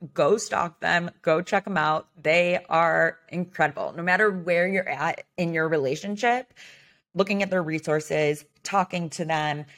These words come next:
getting their insight on everything and all things relationships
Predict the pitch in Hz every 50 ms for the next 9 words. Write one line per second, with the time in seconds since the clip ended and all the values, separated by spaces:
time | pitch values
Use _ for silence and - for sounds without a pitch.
0 | _ _ - 165 156 160 170 170 180 190 - 180 160 165 160 156 151 156 - -
1 | _ 170 160 170 180 - - 262 262 285 311 302 - - - _ _ _ _ _
2 | _ 175 180 170 170 165 165 165 147 - - _ _ _ _ - 185 170 175 190
3 | 202 190 208 202 202 202 202 180 175 170 - 156 156 165 156 160 160 165 151 156
4 | 151 151 147 160 - 214 208 208 - 233 240 240 -